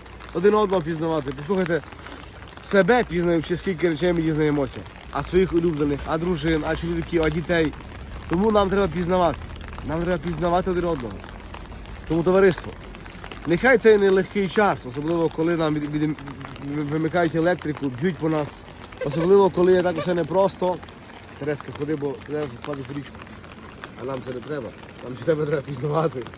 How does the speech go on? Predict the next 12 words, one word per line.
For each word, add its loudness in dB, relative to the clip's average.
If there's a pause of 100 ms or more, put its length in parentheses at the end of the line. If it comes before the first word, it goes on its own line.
(340)
а, 4
<coughs> -4
а -6
не 2
з -4
річки -6
витягати. -4 (760)
Тобто 0
нехай 2
цей 4
час, 2 (260)
е, 2